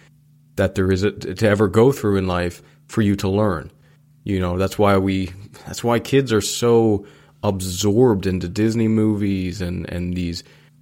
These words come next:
really these copy and paste hero stories that are just all the same but told in different ways.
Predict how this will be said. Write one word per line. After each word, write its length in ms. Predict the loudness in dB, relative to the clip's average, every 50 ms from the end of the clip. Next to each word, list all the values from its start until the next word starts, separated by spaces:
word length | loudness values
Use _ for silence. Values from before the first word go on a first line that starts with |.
| _ _ _ _ _ _ _ _ _ _ _ -6
really 380 | -2 0 0 2 2 2 2
these 260 | 4 4 2 2 0 -2
copy 540 | -6 -4 0 2 4 4 2 2 0 0
and 120 | 0 0 0
paste 360 | 0 0 0 0 0 -2 -6
hero 340 | -4 -2 0 2 4 2 2
stories 440 | 0 0 -2 -2 0 0 -2 -4 -4
that 100 | -4 -4
are 80 | -4
just 280 | -2 -2 -4 -4 -6 -6
all 240 | 0 2 2 2 2
the 120 | 0 -2
same 340 | -2 0 0 0 0 0 0
but 140 | -2 -4 -2
told 260 | 0 0 2 2 0
in 80 | 0
different 340 | 0 0 -2 -2 -4 -6 -4
ways. 460 | -2 0 0 0 -2 -4 -6 -8 -14